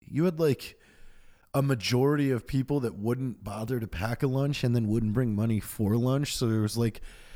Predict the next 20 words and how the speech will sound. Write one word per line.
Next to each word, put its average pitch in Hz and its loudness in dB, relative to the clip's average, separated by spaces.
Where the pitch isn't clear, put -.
just - 0
this, - 2
like, - -2
<laughs> - -20
scavenging 131 4
of 107 0
crows 113 4
and, 107 0
<laughs> - -4
and 151 8
vultures 113 2
around 107 2
you 95 2
if 92 -6
you 101 0
happened 101 0
to 90 -2
buy 98 0
a 87 -2
lunch. 90 -4